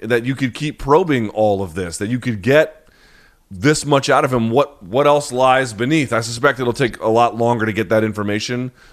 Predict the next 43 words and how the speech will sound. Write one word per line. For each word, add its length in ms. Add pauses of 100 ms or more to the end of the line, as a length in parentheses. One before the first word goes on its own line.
the 80
true 520
story 340
about 200
everything, 420
like 120
the 80
fuller, 340
more 120
complete 360
version. 400 (580)
But, 420
but 120
like 320
you, 260
this 300
is, 220
uh, 120
what 60
would 160
be 100
the 140
equivalent? 520
This 200
would 80
be 120
something 440
like 240
an 80
M 100
M 120
A. 320 (920)
This 160
would 140
be 80
something 340
like 260
Max 440
Holloway 680 (1120)
setting 360
people 280
on 140
fire 520